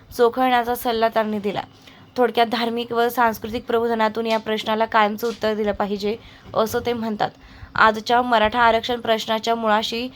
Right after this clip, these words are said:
सुद्धा जाती अंतर्गत वर्ग कलह हे कारण असल्याचं स्पष्टपणे जाणवते.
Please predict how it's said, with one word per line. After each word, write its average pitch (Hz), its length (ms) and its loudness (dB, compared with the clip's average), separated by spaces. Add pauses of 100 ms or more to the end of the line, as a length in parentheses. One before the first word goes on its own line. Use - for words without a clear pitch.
(240)
सुद्धा 233 420 2
जाती 226 360 2
अंतर्गत 226 540 0
वर्ग 220 340 0
कलह 226 360 -2
हे 233 200 0
कारण 226 360 2
असल्याचं 220 460 -2
स्पष्टपणे 220 640 -6
जाणवते. 202 500 -2